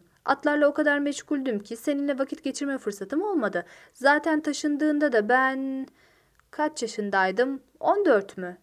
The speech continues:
"O yaşlardaydın. Hakkında tam anlamıyla hatırladığım tek şey şu. Galli midillinin üzerinde rüzgar gibi gidişin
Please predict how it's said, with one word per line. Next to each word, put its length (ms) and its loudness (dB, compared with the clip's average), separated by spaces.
"O 100 6
yaşlardaydın. 880 2
Hakkında 440 2
tam 200 0
anlamıyla 420 -2
hatırladığım 540 -2
tek 240 -6
şey 220 0
şu. 300 -4
Galli 320 6
midillinin 560 -4
üzerinde 460 2
rüzgar 380 0
gibi 260 -4
gidişin 580 -6